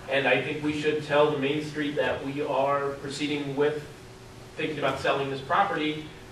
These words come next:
and that, you know, it has to be appraised, it has to sell at fair market value, but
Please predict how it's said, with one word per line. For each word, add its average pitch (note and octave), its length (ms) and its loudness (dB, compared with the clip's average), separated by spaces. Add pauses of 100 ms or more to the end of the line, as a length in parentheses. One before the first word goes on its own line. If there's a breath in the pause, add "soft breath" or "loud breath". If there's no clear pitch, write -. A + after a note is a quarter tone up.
(140)
and C3 140 2
that, B2+ 220 2
you C3 100 -2
know, A#2+ 180 2
it B2 140 4
has C#3 220 4
to - 60 -6
be C3 80 -2
appraised, B2+ 340 2
it B2 120 -6
has C3+ 180 -2
to - 60 -12
sell C3 160 0
at C3 80 -4
fair C3 140 4
market B2+ 260 -4
value, C#3+ 440 2
but - 300 2